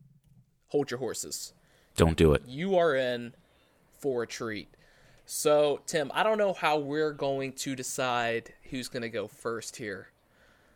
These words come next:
Speaker 1: Um, I'll let you go first in honor.
Speaker 2: Okay.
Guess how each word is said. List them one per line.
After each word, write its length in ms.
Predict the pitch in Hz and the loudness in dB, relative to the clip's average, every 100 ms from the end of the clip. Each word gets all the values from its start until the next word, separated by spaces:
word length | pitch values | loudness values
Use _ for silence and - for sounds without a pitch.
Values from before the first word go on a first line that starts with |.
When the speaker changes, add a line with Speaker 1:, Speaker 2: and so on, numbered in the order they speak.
| _ - | _ -10
Speaker 1:
Um, 640 | - 120 117 117 117 110 120 _ _ _ _ _ _ _ _ _ _ _ _ _ _ _ _ - - - | -4 -2 0 -2 -6 -10 -16 _ _ _ _ _ _ _ _ _ _ _ _ _ _ _ _ -18 -10 2
I'll 160 | 156 | 4
let 220 | 156 147 | 4 2
you 80 | 143 | -2
go 160 | 131 120 | -2 -4
first 540 | - 107 98 - - - - 120 | -4 -8 -8 -12 -14 -20 -16 -10
in 80 | |
honor. 240 | 110 107 117 | -4 2 2
Speaker 2:
Okay. 280 | 123 95 | 6 6